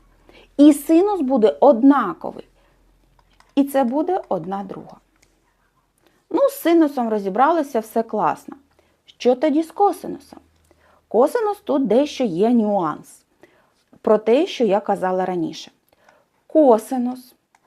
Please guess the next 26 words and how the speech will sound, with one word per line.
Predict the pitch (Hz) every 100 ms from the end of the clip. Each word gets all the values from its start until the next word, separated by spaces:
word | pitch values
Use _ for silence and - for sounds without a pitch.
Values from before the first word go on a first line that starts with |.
| _
якщо | - - 269
ми | 311 359
візьмемо | 226 208 208 208 220
сто | - 170
двадцяти | 175 175 190 -
градусів, | 262 220 165 160 - - _ _ -
перше, | 196 - - - _ _ _ _ _ -
він | 156 151 196 269 277 -
буде | 160 165 165 180 -
від'ємний. | 160 147 - 185 165 113 - _ _ _ _ _ _ _ _
Одразу | - 180 190 208 233
ви | 254
ставите | 226 196 175 180 175
мінус. | 175 160 - - _ _ - - _
А | - 269
далі | 226 269 262 302 359
ця | - 277 277
ж | -
схема | - 370 311 233
працює. | - 185 - - 165 - _ _ -
Ви | 233
берете | 240 277 285 302
косинус | 294 - 302 311 320 330 311 311
суміжного | - 294 277 277 285 262 262
сто | 254 247
двадцяти, | 214 233 240 240 285 311